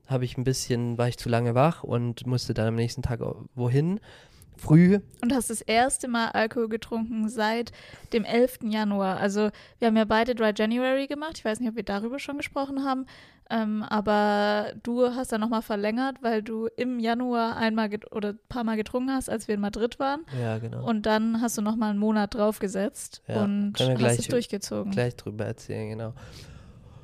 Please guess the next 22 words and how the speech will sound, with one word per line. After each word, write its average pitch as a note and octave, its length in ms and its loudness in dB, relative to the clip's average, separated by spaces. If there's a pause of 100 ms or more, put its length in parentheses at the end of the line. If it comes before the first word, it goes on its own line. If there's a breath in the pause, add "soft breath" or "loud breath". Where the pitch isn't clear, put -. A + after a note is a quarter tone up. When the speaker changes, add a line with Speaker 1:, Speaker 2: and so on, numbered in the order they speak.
(540 loud breath)
Speaker 1:
Und C3+ 320 4
da D#3+ 360 4
war D3+ 200 6
es D3 120 0
auf C#3+ 160 0
jeden D3 160 2
Fall C#3+ 200 -2
so, C#3 280 0
dass B2+ 320 -4
wir C#3+ 80 -4
einfach C3 360 -6
mal B2 120 -2
nicht, B2+ 500 -6 (160)
also B2+ 260 -2 (100)
niemand D#3 600 -2
von C3 200 -6
uns C3 160 -6
beiden C3 360 -4
die A#2+ 100 -6
Energie B2+ 480 -6
hatte, C#3+ 480 -2
so B2 320 0